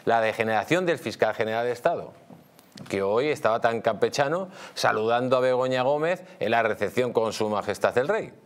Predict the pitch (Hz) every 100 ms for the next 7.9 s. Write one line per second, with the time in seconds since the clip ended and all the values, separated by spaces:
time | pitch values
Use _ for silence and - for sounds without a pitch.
0 | _ _ _ _ _ _ _ - _ _
1 | _ _ - - 117 110 - 92 95 185
2 | 160 143 - - - - 110 117 113 110
3 | 202 226 233 - 226 160 90 90 - -
4 | - - - - - - 160 190 170 -
5 | - - 139 180 240 - 120 - 107 113
6 | 202 - 202 170 135 123 - 202 160 110
7 | - 156 139 - 120 185 233 262